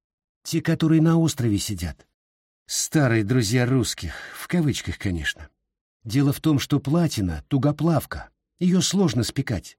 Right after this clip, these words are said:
только в пламени гремучего газа. Технологию придумали в фирме Джонсон, Маттей и Ко и стали всемирными монополистами на много лет. Всемирными? Ах, Алексей Николаевич,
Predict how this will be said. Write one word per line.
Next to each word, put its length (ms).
только 360
в 120
пламени 440
гремучего 540
газа. 420
Технологию 720
придумали 520
в 40
фирме 460
Джонсон, 720
Маттей 560
и 180
Ко 440
и 80
стали 300
всемирными 680
монополистами 720
на 140
много 260
лет. 300
Всемирными? 840
Ах, 340
Алексей 460
Николаевич, 800